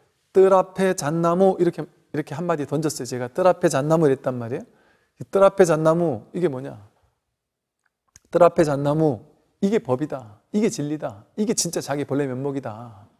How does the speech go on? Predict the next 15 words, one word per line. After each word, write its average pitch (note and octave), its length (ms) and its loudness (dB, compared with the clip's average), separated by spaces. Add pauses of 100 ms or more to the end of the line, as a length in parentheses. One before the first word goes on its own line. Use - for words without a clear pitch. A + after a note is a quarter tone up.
(840)
그런데 E3 420 4 (400)
뜰 C4 540 2
뒤가 D3+ 300 2
아니라 F3 200 0
뜰 G#3+ 220 4
앞쪽에 F3 480 2
있는 F#3 400 -4
소나무가 F3 460 -2
아니라 D#3+ 180 -2
잣나무 F3+ 600 -2
그거 G#3+ 260 2
아니다. D3 280 -2
그 - 140 -6
모양이 D#3 420 -4
아니다. A#2+ 460 -14